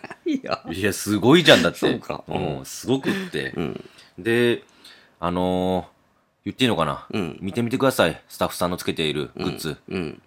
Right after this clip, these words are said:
Speaker 2: でも田中さんのです。
Speaker 1: <laughs>
Speaker 2: はい。
Speaker 1: え、グッズはどういう割合なの？その、
Speaker 2: うん？
Speaker 1: 普通にお前のも半々ぐらいである感じの？グッズ自体は。
Speaker 2: あ、まあそうそう、半々ぐらいですね。
Speaker 1: あー。
Speaker 2: うん。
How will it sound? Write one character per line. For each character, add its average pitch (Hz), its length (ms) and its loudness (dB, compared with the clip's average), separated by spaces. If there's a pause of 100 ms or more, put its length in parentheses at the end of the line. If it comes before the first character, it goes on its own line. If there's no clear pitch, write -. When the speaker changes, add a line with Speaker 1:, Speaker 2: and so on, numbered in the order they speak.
(420)
Speaker 2:
で 110 80 -4
も 90 60 -4
田 98 80 -8
中 98 140 -2
さ 87 100 -6
ん - 20 -6
の 65 60 -8
で 64 80 -10
す。 - 260 -16
Speaker 1:
<laughs> - 880 -2
Speaker 2:
は 82 160 -6
い。 - 140 -10 (500)
Speaker 1:
え、 135 140 0
グ 139 160 0
ッ 151 100 -4
ズ 165 140 2
は 147 380 6 (100)
ど 135 220 4
う 151 40 8
い 147 100 6
う 139 300 2
割 131 300 8
合 123 240 4
な 95 140 -2
の？ 62 120 -12
そ 67 140 -6
の、 55 180 -10 (300)
Speaker 2:
う 80 40 -10
ん？ 82 100 -8
Speaker 1:
普 - 120 -12
通 165 280 8
に 151 180 4
お 120 80 4
前 143 240 10
の 143 100 4
も 127 240 4
半 123 260 2
々 113 220 2
ぐ 110 100 0
ら 73 100 -2
い - 20 -4
で 64 80 0
あ 80 80 2
る - 100 -14
感 - 220 -10
じ - 100 -12
の？ - 120 -14 (500)
グ 110 80 -4
ッ - 120 -4
ズ - 160 -10
自 98 160 -4
体 - 100 -4
は。 180 80 2
Speaker 2:
あ、 - 20 2
ま 196 80 2
あ 180 40 0
そ 214 80 6
う 175 40 4
そ - 60 -10
う、 120 40 -10
半 131 220 6
々 131 120 0
ぐ 98 60 0
ら - 80 8
い 131 40 8
で 127 40 6
す 120 60 6
ね。 101 340 2 (140)
Speaker 1:
あ - 40 -8
ー。 - 20 -2
Speaker 2:
う 82 340 -2
ん。 - 60 -18